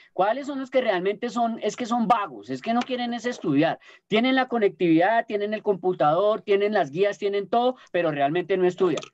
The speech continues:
Pues esos sí son merecedores de que no aprueben el año. ¿Cuáles son los que realmente no tienen las condiciones? No hay conectividad, no hay computador, toca con guías, no hay guías, no hay quien las lleve, es peligroso, puede ser, eh, contagio, etcétera. Esos son factores de criterio para evaluar.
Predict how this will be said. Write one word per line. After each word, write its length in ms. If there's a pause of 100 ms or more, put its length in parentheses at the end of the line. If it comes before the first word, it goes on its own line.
(120)
Pues 200
esos 220
sí 120
son 160
merecedores 580
de 120
que 100
no 100
aprueben 340
el 100
año. 180 (760)
¿Cuáles 260
son 100
los 100
que 120
realmente 400
no 100
tienen 240
las 120
condiciones? 500
No 80
hay 60
conectividad, 580
no 80
hay 80
computador, 680 (200)
toca 280
con 220
guías, 360
no 240
hay 160
guías, 400 (180)
no 80
hay 100
quien 180
las 200
lleve, 340
es 160
peligroso, 720
puede 240
ser, 220
eh, 260
contagio, 640
etcétera. 460 (960)
Esos 180
son 140
factores 400
de 100
criterio 400
para 160
evaluar. 320